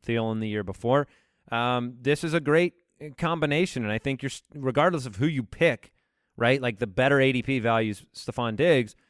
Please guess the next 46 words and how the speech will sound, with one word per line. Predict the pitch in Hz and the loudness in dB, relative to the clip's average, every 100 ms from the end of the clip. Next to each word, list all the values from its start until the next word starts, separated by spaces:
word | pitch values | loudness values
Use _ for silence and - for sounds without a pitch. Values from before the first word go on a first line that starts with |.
| _ _ _ | _ _ _
regardless | 123 165 190 165 | 0 4 4 0
of | 147 | -2
who | 165 | 0
you | 135 | 0
pick, | - 160 - _ _ - | 0 -2 -4 _ _ -8
you're | 143 | -4
gonna | 147 180 | 0 0
have | 175 175 143 | 2 0 0
weeks | 180 151 | -2 -2
where | 151 | -4
you're | 147 | -2
like, | 151 143 | -2 -2
"Man, | 160 | 0
I | 127 | 0
wish | 127 131 | 0 -2
I | |
had | 123 | -4
the | 117 | -2
other | 113 104 | -2 -2
guy." | 120 98 73 - | -4 -6 -10 -16
So, | - 127 120 - _ _ _ - | -2 2 2 0 _ _ _ -2
um, | 117 117 113 | 0 0 0
I | 131 | 0
probably | 160 170 165 147 127 - _ _ | 2 2 2 0 -2 -6 _ _
am | 131 143 | -6 -2
not | 139 - | -2 -4
fading | - 139 143 143 | 0 0 2 0
him | 131 123 | -2 -2
as, | 107 - | -4 -8
as | 120 - | -12 -8
severely | 120 107 123 143 151 147 | -8 -2 0 2 2 0
as | 131 | 0
both | 139 139 | 0 0
of | 139 147 | -2 -2
you | |
guys | 147 143 135 | 0 0 0
are, | 143 147 | -2 0
but, | 123 117 107 - | 2 0 0 -6
uh, | 113 104 95 | -4 -4 -4
I | 107 | -6
see | - 135 | -2 -2
the | 113 | 2
argument | 117 120 117 117 | 2 2 0 -4
behind | 110 117 117 | -4 -2 -2
it | 107 | -4
because | 107 117 104 | -4 -4 -4